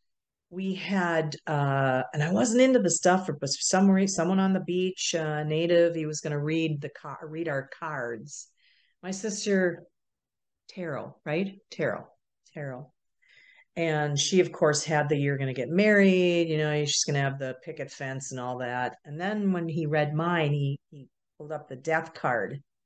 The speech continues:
At that time, I thought, then for years, it was like, "Oh my God, when, you know, I'm gonna die early. <laughs> Something's gonna happen. I could be hit by a bus crossing the street." And, you know, health things. And I got to the point where I thought, "I have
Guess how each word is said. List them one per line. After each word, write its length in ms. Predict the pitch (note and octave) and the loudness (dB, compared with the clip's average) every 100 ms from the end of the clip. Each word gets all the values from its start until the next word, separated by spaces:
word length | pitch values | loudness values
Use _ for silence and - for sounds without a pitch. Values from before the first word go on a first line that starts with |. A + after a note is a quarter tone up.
| _ _ _ _ _ _ | _ _ _ _ _ _
At 160 | G3+ G#3+ | -8 -2
that 140 | B3 A#3+ | -2 -2
time, 300 | A#3 B3 A#3+ | -2 0 2
I 120 | G#3+ | 0
thought, 280 | G#3+ G3+ D3+ | 0 0 4
then 280 | C4+ C4+ G#3 | 4 4 4
for 140 | G#3 | 4
years, 500 | F#3+ A3+ D4 A#3+ E3 | 4 2 2 4 4
it 60 | E3 | 2
was 160 | D3+ | 2
like, 200 | D#3+ D3 | 2 2
"Oh 120 | F#3+ C4 | 0 -2
my 140 | C#4 | -4
God, 640 | C4 C#4 D4 C#4+ C#4 C4 A#3 | -2 -2 0 0 2 0 0
when, 300 | A#3+ B3+ B3+ | 0 0 -2
you 80 | A#3+ | -2
know, 120 | A3+ | 0
I'm 120 | A#3+ | 0
gonna 220 | A#3+ A3 | -2 0
die 400 | G3 A#3 B3+ B3 | 2 2 4 4
early. 600 | B3 B3 B3 A#3 A#3 - A#3 | 2 2 2 4 4 2 -2
<laughs> 40 | |
Something's 500 | A#3 A#3 A3+ B3+ A#3+ | 0 -2 -4 -8 -6
gonna 220 | A#3 A3 | -4 -2
happen. 380 | G#3+ B3 B3+ F3+ | 0 0 -2 -2
I 80 | E3 | -2
could 180 | F3+ F#3 | -4 -6
be 140 | F#3+ | -2
hit 200 | G#3+ A3 | -2 0
by 140 | A3 | 2
a 80 | G#3+ | 2
bus 500 | G3+ A#3 A3+ G#3+ - - | 2 0 2 0 -4 -12
crossing 400 | G#3 G#3 G#3+ G3 | -10 -8 -6 -4
the 60 | |
street." 520 | F#3+ - A#3+ B3 - - _ _ _ _ _ - | -4 -2 0 0 -2 -8 _ _ _ _ _ -10
And, 300 | E3+ E3 E3 | -8 -8 -8
you 160 | G3 F#3+ | -4 0
know, 440 | F3 D3+ D3 - - | 2 2 2 0 -8
health 440 | - A#3 B3 B3 - | -6 0 2 0 -2
things. 580 | - D#3 A#2+ A#2+ C#3+ - | 2 2 2 -6 -6 -2
And 500 | G3 F#3 F3+ E3+ E3+ E3 - | 4 4 6 4 2 0 -4
I 60 | |
got 140 | E3+ B3+ | -4 -2
to 80 | A#3 | -2
the 60 | |
point 240 | - A3 A#3 | 0 2 4
where 80 | E3 | 2
I 40 | |
thought, 240 | D#3+ D#3 D3 | 4 2 2
"I 100 | F#3 | -2
have 220 | G#3+ A3 | -4 -4